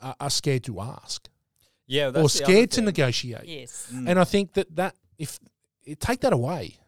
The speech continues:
Speaker 2: Mm.
Speaker 1: And it's, some people aren't comfortable with that.
Speaker 2: Yeah.
Speaker 1: You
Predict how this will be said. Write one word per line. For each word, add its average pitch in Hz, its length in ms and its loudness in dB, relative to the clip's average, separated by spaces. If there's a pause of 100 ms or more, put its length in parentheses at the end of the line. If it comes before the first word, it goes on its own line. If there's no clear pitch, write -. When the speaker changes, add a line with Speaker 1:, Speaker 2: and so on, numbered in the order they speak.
(160)
Speaker 2:
Mm. 113 240 -14
Speaker 1:
And 160 160 2
it's, 170 140 -2
some 208 160 0
people 196 240 2
aren't 170 140 -2
comfortable 180 600 -4
with 143 220 -2
that. 113 240 -2 (260)
Speaker 2:
Yeah. 214 120 -10
Speaker 1:
You 170 60 0